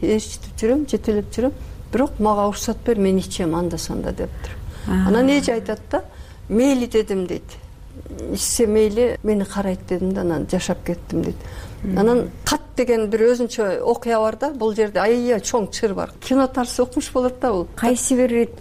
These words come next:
Speaker 2: таланттуу режиссерлор эске албайтын
Speaker 1: Ооба,
Speaker 2: тарта
Speaker 1: укмуш,
Speaker 2: ушуну.
Speaker 1: мен айтып бермекмин да,
Speaker 2: Вот
Speaker 1: биякта
Speaker 2: так
Speaker 1: айта албай атпаймынбы?
Speaker 2: Мм.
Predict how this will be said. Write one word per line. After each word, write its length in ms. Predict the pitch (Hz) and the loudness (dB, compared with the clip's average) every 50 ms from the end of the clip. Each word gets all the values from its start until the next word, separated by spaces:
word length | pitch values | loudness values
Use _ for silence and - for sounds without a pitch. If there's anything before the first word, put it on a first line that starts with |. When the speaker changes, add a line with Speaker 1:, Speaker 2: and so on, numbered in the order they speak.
| - 214 220 - | -2 -2 -2 0
Speaker 2:
таланттуу 400 | - 247 247 240 226 - - 240 | 0 2 2 2 0 0 -4 -2
режиссерлор 540 | 220 247 240 - - - 247 220 220 233 240 | 0 0 0 -2 0 0 0 2 2 2 4
эске 300 | 220 220 220 - - 240 | 2 2 0 0 -2 0
албайтын 360 | 233 233 208 185 214 233 254 262 | 0 0 0 0 2 2 4 4
Speaker 1:
Ооба, 160 | 262 254 233 | 4 4 4
Speaker 2:
тарта 280 | 262 302 311 - - 339 | 4 2 0 2 2 2
Speaker 1:
укмуш, 120 | 339 269 | 2 2
Speaker 2:
ушуну. 160 | 208 - 254 262 | 2 0 0 2
Speaker 1:
мен 120 | 285 277 | 2 4
айтып 300 | 277 294 311 285 285 285 | 4 2 2 0 -2 0
бермекмин 440 | 320 320 320 320 339 269 202 240 392 | 2 4 4 4 4 2 2 0 2
да, 80 | 392 | 2
Speaker 2:
Вот 100 | 269 220 | 2 2
Speaker 1:
биякта 200 | 226 277 269 - - | 2 0 0 2 0
Speaker 2:
так 80 | 294 294 | 2 2
Speaker 1:
айта 140 | 240 - 392 | 2 2 2
албай 180 | 370 359 370 381 | 2 4 2 0
атпаймынбы? 440 | 381 370 - 359 330 269 226 196 | 0 -2 -2 0 0 0 0 -2
Speaker 2:
Мм. 120 | 208 202 | -4 -6